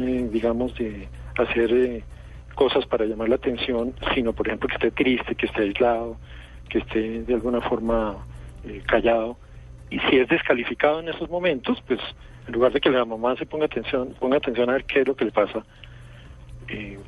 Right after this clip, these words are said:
tiende a descalificarlo, pues entonces se refuerza mucho lo otro. El niño crece con la sensación de que yo no soy persona, no valgo la pena,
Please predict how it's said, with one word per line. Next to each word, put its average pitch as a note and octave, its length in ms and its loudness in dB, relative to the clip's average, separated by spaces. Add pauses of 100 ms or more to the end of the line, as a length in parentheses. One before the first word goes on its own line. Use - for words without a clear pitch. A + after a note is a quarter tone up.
tiende A#2+ 220 4
a C3+ 40 4
descalificarlo, C#3+ 600 2
pues C3 160 -2
entonces B2+ 300 0
se A#2+ 80 -2
refuerza D#3 300 0
mucho D3+ 260 -2
lo C#3 140 4
otro. F3+ 300 0
El G#2 80 -6
niño B2+ 220 0
crece D3+ 280 2
con B2 180 -4
la A2 120 2
sensación A2+ 460 -4
de G3 100 0
que - 200 -6 (340)
yo C3+ 220 4
no D3 100 2
soy D3 160 2
persona, C#3 640 2
no C#3 140 2
valgo C3 220 4
la B2+ 120 4
pena, B2+ 340 0